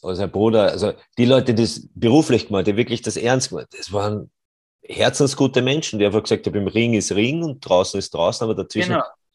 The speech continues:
Speaker 1: wir leben unseren Traum. Und ich glaub, das wird oft verkannt, eben von Leuten, die einfach, ja, so ein bisschen hinschauen, äh,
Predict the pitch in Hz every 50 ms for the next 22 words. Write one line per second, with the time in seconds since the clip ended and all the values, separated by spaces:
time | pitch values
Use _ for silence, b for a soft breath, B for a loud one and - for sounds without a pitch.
0 | _ - 104 107 - - - 101 101 107 107 117 123 120 113 - 117 107 101 -
1 | - 80 76 78 90 104 123 143 151 143 135 - _ _ _ _ _ _ _ _
2 | _ _ _ _ _ _ _ _ _ _ _ _ _ _ - 98 98 101 95 -
3 | 110 110 110 - 120 104 87 110 90 - - 113 120 - - - 110 - - -
4 | 127 135 135 110 131 - - - - _ - 110 107 110 101 - - 104 98 98
5 | 95 82 - - 82 82 85 101 - 113 107 82 107 101 98 92 95 82 - 101
6 | 98 90 - b b b b b b - 90 90 90 98 b b b _ _ _
7 | _ - 104 90 - 117 101 107 101 92 107 117 120 113 - - 113 110 110 110
8 | 107 110 104 90 - - 101 104 104 104 95 95 95